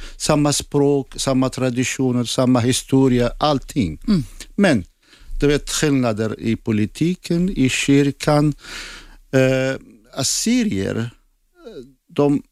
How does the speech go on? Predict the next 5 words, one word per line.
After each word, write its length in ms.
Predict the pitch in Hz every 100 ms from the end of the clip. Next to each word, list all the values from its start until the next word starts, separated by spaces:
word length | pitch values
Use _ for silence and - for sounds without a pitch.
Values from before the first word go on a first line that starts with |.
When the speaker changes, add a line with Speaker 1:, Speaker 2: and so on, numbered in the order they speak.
| _ _ _ _ _ _ _ _ _ _ -
Speaker 1:
tillhör 540 | 180 156 98 104 107 -
en 340 | 117 113 110 - _ _ _
sekt 540 | - - 175 - - -
i 280 | - 120 117
kristendomen, 1080 | - 123 127 - 110 101 165 95 87 98 120